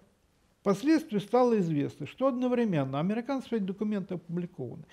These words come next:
значит, в ночь с двадцать девятого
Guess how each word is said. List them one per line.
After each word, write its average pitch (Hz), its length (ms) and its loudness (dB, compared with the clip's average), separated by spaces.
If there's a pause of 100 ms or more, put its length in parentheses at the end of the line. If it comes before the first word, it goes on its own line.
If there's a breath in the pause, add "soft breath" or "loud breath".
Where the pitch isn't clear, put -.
(560 loud breath)
значит, 202 500 2
в 190 80 0
ночь 226 320 4
с - 40 -14
двадцать 175 560 0
девятого 156 640 0